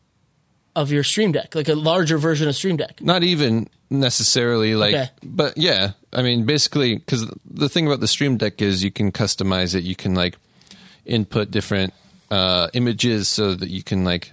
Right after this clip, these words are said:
Speaker 2: on the button itself,
Speaker 1: Mm-hmm.
Speaker 2: so that you can say, "Okay, this is, like, a, a play button. It has a little play icon."
Speaker 1: Yeah.
Speaker 2: And you can map it all out yourself. I'm saying more like, um,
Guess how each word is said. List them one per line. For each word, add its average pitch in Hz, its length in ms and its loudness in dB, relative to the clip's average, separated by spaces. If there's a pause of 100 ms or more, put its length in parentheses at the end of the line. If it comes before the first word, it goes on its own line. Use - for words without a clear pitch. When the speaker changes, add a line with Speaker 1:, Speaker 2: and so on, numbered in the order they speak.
Speaker 2:
on 113 200 0
the 104 60 -2
button 101 260 0
itself, 120 520 0
Speaker 1:
Mm-hmm. 151 300 2 (240)
Speaker 2:
so 107 260 -2
that 101 280 0 (200)
you 104 140 -4
can 98 140 -4
say, 98 240 0
"Okay, 98 280 -2
this 95 180 -2
is, 92 120 -6
like, 92 180 0
a, 90 220 0
a - 40 -4
play 135 220 -2
button. 107 500 0
It 107 60 -4
has 101 200 -2
a 95 40 -2
little 95 220 0
play 123 260 0
icon." 95 540 -2
Speaker 1:
Yeah. 139 240 -2 (320)
Speaker 2:
And 104 100 -2
you 98 60 0
can - 160 -2
map 98 180 0
it 95 80 -2
all 90 140 0
out 87 120 0
yourself. 87 360 -2
I'm 120 180 0
saying 98 440 0 (220)
more 113 240 -2
like, 101 380 -2
um, 92 400 -2